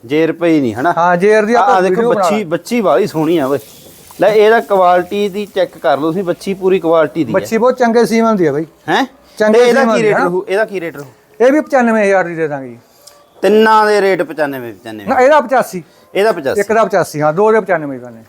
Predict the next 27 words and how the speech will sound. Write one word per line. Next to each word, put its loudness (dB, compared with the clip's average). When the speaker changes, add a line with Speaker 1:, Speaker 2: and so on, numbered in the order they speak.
Speaker 1:
ਠੀਕ -10
ਹੈ, -10
ਮਾਨਤਾਨ 0
ਮੌਕੇ 0
ਤੇ 0
ਹੋ -8
ਜੂ। -10
Speaker 2:
ਮਾਨਤਾਨ 0
ਮੌਕੇ -2
ਤੇ -6
ਕਰ -4
ਦਾਂਗੇ, -10
ਉਹ -10
ਵੀਡੀਓ -12
ਦੇਖ -6
ਕੇ -14
ਉਹ -12
ਆਪਣੇ। -10
Speaker 1:
ਠੀਕ -2
ਹੈ। -16
Speaker 2:
ਹਾਂ। -4
Speaker 1:
ਤੇ 2
ਰੂਟੀਨ 0
ਦੇ 2
ਵਿੱਚ -4
ਜੇ -2
ਪਸ਼ੂ -6